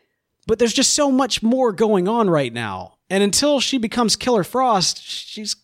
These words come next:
kind of boring. Can I say that? I know a lot of people love Caitlin, and I'm not trying to, you know, I'm not trying to poo-poo her. I think, I think she's a great character, but she is kind of in this almost holdover stage where it's either they're gonna make her a villain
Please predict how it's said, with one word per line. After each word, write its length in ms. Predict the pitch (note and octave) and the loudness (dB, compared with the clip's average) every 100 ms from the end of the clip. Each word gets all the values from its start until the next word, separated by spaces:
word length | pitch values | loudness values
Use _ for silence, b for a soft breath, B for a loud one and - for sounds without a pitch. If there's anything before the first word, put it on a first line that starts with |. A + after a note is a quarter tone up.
| _ _ | _ _
kind 380 | - - A3+ C4+ | -12 -6 -2 2
of 340 | C#4 A#3+ E3+ - _ _ _ _ _ _ _ | 4 2 -2 -14 _ _ _ _ _ _ _
boring. 580 | D#3 A3+ C#4+ D#4 C#4 A#3 _ _ _ | -6 -4 -2 0 2 0 _ _ _
Can 80 | G3 | -6
I 60 | A#3+ | 0
say 200 | G#3 B3+ | 2 2
that? 360 | D4 D4 - - | 2 0 -4 -4
I 40 | |
know 140 | G3 B3+ | 0 2
a 20 | |
lot 200 | G#3+ A3 | 2 0
of 60 | G#3+ | 0
people 200 | F#3+ F#3 | 0 2
love 140 | D3+ | 2
Caitlin, 360 | E3 C#3 G#2 G2 | 0 -2 -4 -4
and 120 | C#3+ | 0
I'm 180 | F3+ G3 | 0 2
not 160 | G#3 G#3 | 0 0
trying 240 | G3+ F#3 | 2 2
to, 160 | D#3+ A2+ _ | 2 -2 _
you 120 | E3+ | -2
know, 80 | C#3 | 0
I'm 60 | C3 | 0
not 120 | F#3 | -2
trying 140 | - | 0
to 60 | E3+ | -2
poo-poo 340 | - C#3+ F3 | -2 -2 -2
her. 160 | G#2+ F#2+ | -4 -6
I 80 | A2 | -6
think, 220 | D#3+ C#3+ | -6 -2
I 80 | D#3 | -2
think 280 | E3+ C#3 B B B B | -2 -4 B B B B
she's 160 | E3+ | -2
a 40 | C#3+ | 2
great 240 | F#3+ F3 | 2 2
character, 480 | - G3 D#3 - - b b b b b _ _ | 4 4 4 -2 -12 b b b b b _ _
but 380 | - D#3+ C#3 _ - | 2 4 2 _ -4
she 320 | - G3+ G#3+ | 0 2 2
is 140 | A#3 | 0
kind 160 | - G3+ | 0 0
of 100 | F3 | 2
in 100 | F3 | 2
this 200 | D#3 F#3+ | 2 2
almost 280 | E3+ D3 - | 2 0 -2
holdover 600 | - F#3+ G3 F3 C#3+ C3+ | -6 0 2 2 0 -2
stage 320 | C#3 C3 A#2 | 0 0 0
where 160 | C3+ | -2
it's 140 | C3+ C#3+ | 0 0
either 240 | D#3 D3 | 2 0
they're 180 | C3 D3 | 0 -2
gonna 160 | D#3 C#3+ | 0 0
make 260 | C3+ D3 | -2 -2
her 160 | - C#3 | -4 -6
a 60 | A#2+ | -4
villain 540 | E3 A3 E3+ D3 C3+ | 0 2 2 2 0